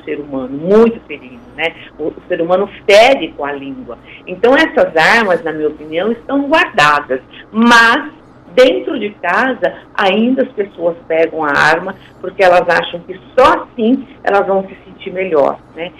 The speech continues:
E nesse momento elas mergulham nas trevas. O que que são essas trevas?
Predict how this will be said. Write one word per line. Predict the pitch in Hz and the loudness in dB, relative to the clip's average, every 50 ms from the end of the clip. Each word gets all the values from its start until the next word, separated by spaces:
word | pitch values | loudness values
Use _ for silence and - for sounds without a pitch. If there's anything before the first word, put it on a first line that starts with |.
| - - - 180 | -20 -20 -12 -4
E | |
nesse | 185 190 196 196 190 190 | 2 4 6 6 4 4
momento | 196 185 185 196 196 185 190 | 2 2 2 2 2 2 2
elas | 180 180 180 170 170 | 4 4 4 2 0
mergulham | 175 175 175 - - 196 214 202 220 214 | -4 -6 -6 -6 -6 -6 -2 -2 0 2
nas | 208 240 247 - - - | 0 0 -2 -4 -8 -4
trevas. | - 180 175 165 160 - - 147 147 - - - - - - - - | 2 4 4 4 4 2 0 -4 -6 -8 -10 -20 -20 -20 -20 -20 -14
O | - | -10
que | 214 214 | -10 -10
que | - - 214 208 - | -6 -4 -4 -4 -2
são | - 185 170 156 151 | -2 -2 0 0 -2
essas | 147 151 151 - - - | -4 -6 -10 -18 -20 -12
trevas? | - 139 139 139 139 - - - | -6 -4 -4 -4 -4 -6 -10 -12